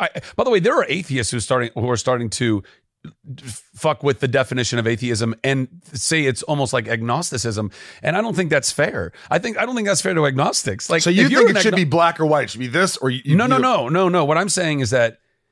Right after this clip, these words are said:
Speaker 1: if you believe in a particular faith, deity, religion,
Speaker 2: Right.
Speaker 1: whatever, that's you, that's how you define yourself.
Speaker 2: Okay.
Speaker 1: If you want to define yourself as an atheist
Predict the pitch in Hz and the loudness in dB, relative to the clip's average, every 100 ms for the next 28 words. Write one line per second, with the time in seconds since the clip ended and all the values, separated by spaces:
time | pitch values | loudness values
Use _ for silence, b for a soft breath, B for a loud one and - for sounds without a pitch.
0 | _ _ _ - 139 165 160 170 196 190 | _ _ _ -4 0 2 2 2 0 0
1 | 170 156 139 - 151 160 143 151 135 127 | 0 -2 -6 -6 -2 -2 0 -2 0 -2
2 | 131 170 - 104 127 131 131 147 120 117 | -2 -6 -12 -2 0 0 -2 -4 -2 -2
3 | 113 135 143 131 131 - 113 117 147 220 | -2 -4 -4 -2 2 4 4 2 0 -4
4 | _ _ - 127 123 127 - 131 127 135 | _ _ -16 -16 -16 -20 -4 0 0 -2
5 | - 139 143 131 131 143 131 135 139 120 | -4 -2 0 0 0 -2 -2 -4 -4 -4
6 | 113 113 143 - 113 110 117 160 139 185 | -4 -2 -2 -2 -2 0 0 0 2 2
7 | 226 190 202 180 135 180 175 147 156 143 | 2 2 2 0 -2 0 0 0 0 0
8 | 139 127 117 156 175 120 113 180 - - | 0 -2 -4 -4 -4 -2 -2 -2 -6 -10